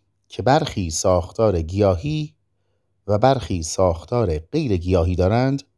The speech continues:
دارای کاربرد مقطعی بوده، یعنی معمولاً یک الی دو ساعت قبل از مقاربت استفاده می‌گردند.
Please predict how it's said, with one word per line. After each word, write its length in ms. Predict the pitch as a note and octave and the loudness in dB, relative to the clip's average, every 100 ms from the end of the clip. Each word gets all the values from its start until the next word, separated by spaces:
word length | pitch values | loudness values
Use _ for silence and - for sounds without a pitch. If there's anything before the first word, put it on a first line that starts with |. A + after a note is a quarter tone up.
| _ _ _ _ _ _ | _ _ _ _ _ _
دارای 640 | G#2 F#2+ F2+ G#2 F#2 D2+ | 0 4 4 4 0 -4
کاربرد 680 | D2+ - F#2+ E2 D#2 G2 E2+ | -8 -4 -2 -2 -2 -2 -2
مقطعی 580 | D#2 D#2 E2 - F#2+ F3 | -4 -4 -6 -2 0 0
بوده، 540 | E3+ C#3 C#3 C3 C#3 _ _ _ _ _ _ | 0 4 4 4 -2 _ _ _ _ _ _
یعنی 480 | F#2+ G2+ F#2 F#2+ F#2+ | -4 -2 -2 0 0
معمولاً 720 | F#2 A#2+ C#3 C#3+ D#3+ F#3+ F#3 F3+ _ _ _ _ _ | 2 2 2 2 2 0 -2 -8 _ _ _ _ _
یک 400 | D#3+ F#3 - - - | 0 0 -2 -16 -6
الی 260 | D#3+ D#3+ D#3 | 0 2 2
دو 120 | D#3+ | 0
ساعت 440 | D#3 G2 D#2+ E2 - _ | 0 0 0 -4 -8 _
قبل 240 | E3 E3+ | -2 0
از 140 | E3+ D3+ | -2 -2
مقاربت 720 | D3 C3 B2 A#2+ A#2 A2+ - _ _ _ - | 0 2 4 4 2 0 -8 _ _ _ -6
استفاده 760 | A2+ - F#2+ F#2+ F2+ F#2 F2+ - _ _ | -4 -2 0 2 4 2 0 -4 _ _
می‌گردند. 560 | D3 B2+ F2+ D#2+ - | 2 2 2 -2 -10